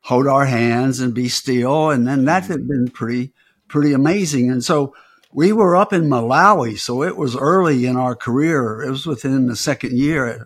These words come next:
at, at most. And, and I remember sitting around a, a long table that someone had made for us. We, we, we didn't take any furniture with us. Uh, they would make you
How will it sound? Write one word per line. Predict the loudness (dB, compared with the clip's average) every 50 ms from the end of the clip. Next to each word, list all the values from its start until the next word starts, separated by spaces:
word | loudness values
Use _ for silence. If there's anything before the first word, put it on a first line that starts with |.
| -12
at, | -10 -10 -10 -10 -16 _ -16
at | -16 -14 -12
most. | -10 -8 -6 -6 -6 -6 -8 -8 -6
And, | -6 -6 -6 -8 _ _ _ _ _ _ _ _
and | -8 -6 -6 -2 0
I | 2 4
remember | 4 4 4 4 4 2 2 0 -2 -2
sitting | -2 -2 -2 -2 0 0
around | 0 0 0 0 0 -2
a, | -2 -4 -4 -4
a | -2
long | 0 2 2 4 2 2 0
table | 0 -2 -2 -2 -2 -2 -4 -6
that | -6 -10 -10
someone | -6 -4 -2 0 0 0 0 0 0
had | -2 -2 -4
made | -4 -2 0 0 0 0 -2
for | -6 -10 -10 -8 -8 -10
us. | -10 -12 -16 -14
We, | -12 -12 -12 -12
we, | -10 -10 -8 -8 -8 -8 -10 _
we | -10 -6
didn't | -4 -4 -4 -4
take | -6 -8 -6 -6
any | -6 -6 -6
furniture | -6 -8 -8 -8 -8 -12 -14 -12 -8
with | -8 -8 -8 -10
us. | -12 -14 -14 -16 -18 _ _ _ _ _ _ _ _ _ -14 -12
Uh, | -12 -10 -8 -4
they | -2 0
would | 0 0 0 0 0
make | 0 0 0 -2 -4 -4 -2
you | -2 -2 -2 -4 -8